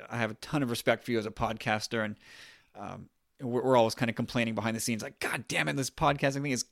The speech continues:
it's eating me up, man. <laughs> I, I don't have time for all this." Uh, but, you know, it, it's, it's more of a thing that, uh, we get where we're coming from. We're so glad to have you part of this, and we're glad to be part of you guys.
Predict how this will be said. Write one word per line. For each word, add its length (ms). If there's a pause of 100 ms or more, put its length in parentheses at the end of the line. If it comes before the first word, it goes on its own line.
(120)
it's 220
eating 180
me 80
up, 160
man. 320 (360)
<laughs> 140
I, 200
I 80
don't 100
have 140
time 180
for 140
all 80
this." 260 (580)
Uh, 260 (200)
but, 240 (180)
you 80
know, 60
it, 260
it's, 160 (140)
it's 160
more 140
of 80
a 20
thing 300
that, 280
uh, 260 (680)
we 100
get 180
where 80
we're 120
coming 240
from. 280 (960)
We're 160
so 320
glad 260
to 60
have 160
you 120
part 260
of 80
this, 220
and 80
we're 80
glad 240
to 60
be 100
part 240
of 100
you 140
guys. 400